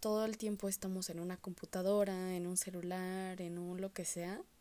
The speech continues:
pues eso es abrumador, porque de cierta forma,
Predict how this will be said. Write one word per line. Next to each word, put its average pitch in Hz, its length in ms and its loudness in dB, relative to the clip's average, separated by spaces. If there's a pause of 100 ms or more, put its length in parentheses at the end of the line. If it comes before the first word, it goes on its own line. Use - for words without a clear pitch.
(640)
pues 202 200 2
eso 220 160 4
es 240 120 4
abrumador, 170 600 0 (240)
porque 170 520 -4 (1120)
de 190 140 0
cierta 196 380 0
forma, 196 440 2